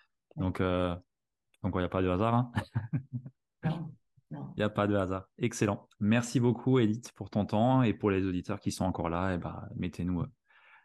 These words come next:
Speaker 1: les cinq étoiles, partagez aux personnes que ça peut être, euh, où ça, où ça peut être utile. Je pense que les paroles d'Edith et ce qu'on a pu échanger
Speaker 2: On
Speaker 1: là,
Speaker 2: est en
Speaker 1: ça peut
Speaker 2: direct ?
Speaker 1: intéresser.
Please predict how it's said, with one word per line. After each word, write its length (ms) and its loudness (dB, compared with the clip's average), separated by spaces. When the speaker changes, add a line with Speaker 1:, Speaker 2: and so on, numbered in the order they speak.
Speaker 1:
les 100 2
cinq 240 2
étoiles, 440 4
partagez 400 -2
aux 80 0
personnes 300 -2
que 100 -4
ça 160 -2
peut 120 -2
être, 280 0
euh, 360 -2
où 100 -2
ça, 100 -6
où 80 -4
ça 140 -2
peut 120 0
être 160 -4
utile. 280 -4
Je 80 -12
pense 180 -6
que 320 -4
les 140 0
paroles 500 0
d'Edith 400 -2
et 180 -4
ce 80 -16
qu'on 140 -2
a 80 -2
pu 120 -4
échanger 260 0
Speaker 2:
On 40 4
Speaker 1:
là, 80 8
Speaker 2:
est 40 8
en 40 8
Speaker 1:
ça 60 8
peut 60 2
Speaker 2:
direct ? 240 6
Speaker 1:
intéresser. 520 -4